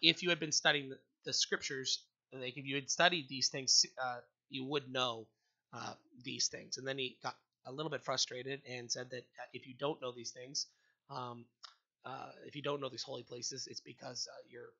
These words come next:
uh, participating, participating in lazy scripture study. So, um, this can be interpreted as both spiritual death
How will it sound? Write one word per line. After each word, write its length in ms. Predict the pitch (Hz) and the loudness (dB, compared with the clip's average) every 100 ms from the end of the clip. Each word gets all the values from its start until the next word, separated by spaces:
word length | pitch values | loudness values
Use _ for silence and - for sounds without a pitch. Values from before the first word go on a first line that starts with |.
| _ | _
uh, 80 | 117 - | -20 -18
participating, 480 | 117 - - 120 120 | -16 -16 -14 -14 -14
participating 540 | - 156 170 - 127 120 | -12 -6 -4 -4 -10 -12
in 140 | 120 | -12
lazy 240 | 120 117 - | -10 -10 -4
scripture 320 | - 117 - | -4 -4 -14
study. 240 | - 104 110 | -14 -14 -8
So, 160 | - - - _ _ _ _ _ - | -6 -6 -16 _ _ _ _ _ 6
um, 380 | 156 151 151 - _ _ _ _ _ - - _ _ | 8 8 6 -4 _ _ _ _ _ -20 -20 _ _
this 260 | 202 202 - | 4 8 8
can 440 | - 180 175 185 | 8 10 10 8
be 160 | 165 165 | 4 2
interpreted 420 | 147 160 170 165 | 4 2 2 2
as 80 | 139 | 2
both 240 | 147 139 | 2 2
spiritual 500 | - - 143 147 147 | 2 2 2 2 0
death 240 | 135 139 | -2 -2